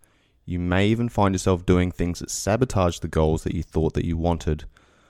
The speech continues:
So unless you're absolutely clear about what's important to you,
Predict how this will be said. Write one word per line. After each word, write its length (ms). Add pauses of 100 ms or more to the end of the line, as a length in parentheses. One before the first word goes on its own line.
(220)
So 160
unless 320
you're 180
absolutely 560
clear 300
about 280
what's 320
important 560
to 80
you, 220